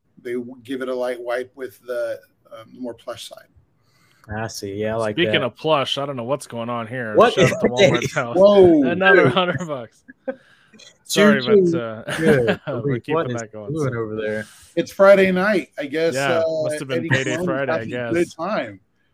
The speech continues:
Speaker 2: Good
Speaker 3: Yeah.
Speaker 2: Lord.
Speaker 3: I
Speaker 2: Our
Speaker 3: agree with
Speaker 2: show ain't
Speaker 3: Christy.
Speaker 2: that
Speaker 3: This is the best live chat thread ever. <laughs>
Speaker 2: Look, look, people, our show ain't that good. My goodness.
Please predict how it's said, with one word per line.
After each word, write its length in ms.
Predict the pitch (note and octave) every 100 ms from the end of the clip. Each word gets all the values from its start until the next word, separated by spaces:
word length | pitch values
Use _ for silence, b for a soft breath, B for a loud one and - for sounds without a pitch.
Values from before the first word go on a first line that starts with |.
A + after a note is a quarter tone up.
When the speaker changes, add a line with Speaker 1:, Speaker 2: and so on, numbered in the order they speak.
| _
Speaker 2:
Good 320 | C#3 C#3 G#2+
Speaker 3:
Yeah. 60 | G#2
Speaker 2:
Lord. 600 | A2 B2+ C3+ C3 C3 C3+
Speaker 3:
I 100 | C#3
Speaker 2:
Our 40 | C3
Speaker 3:
agree 220 | C3+ D3+
with 60 | D3
Speaker 2:
show 60 |
ain't 40 | C#3+
Speaker 3:
Christy. 260 | D#3+ E3+
Speaker 2:
that 60 | D#3+
Speaker 3:
This 80 | B2+
is 60 |
the 100 | C3+
best 280 | C3+ D#3 -
live 180 | D#3+ C#3+
chat 260 | - C#3+ -
thread 220 | C#3+ C3+
ever. 280 | C3 A#2 -
<laughs> 400 | - C#3+ _ _
Speaker 2:
Look, 480 | F#3 - F3+ C#3 - - - E3
look, 120 | D3+ C3
people, 260 | B2 A#2
our 100 | C3 C3+
show 160 | C#3+ C3+
ain't 100 | B2
that 220 | C3+ A2
good. 220 | G#2 G2 G#2+
My 280 | B2+ G2 G2+
goodness. 260 | C3+ D#3